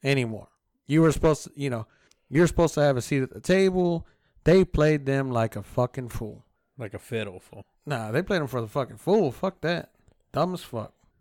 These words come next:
Speaker 2: Nah, I had, I never saw that, but, uh, I mean, based on what it, we like to talk about,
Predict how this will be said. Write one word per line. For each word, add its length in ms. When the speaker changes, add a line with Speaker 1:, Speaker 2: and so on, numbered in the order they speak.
Speaker 2:
Nah, 280
I 60
had, 280
I 60
never 240
saw 220
that, 280
but, 220
uh, 160
I 60
mean, 320
based 260
on 100
what 160
it, 100
we 160
like 200
to 60
talk 240
about, 360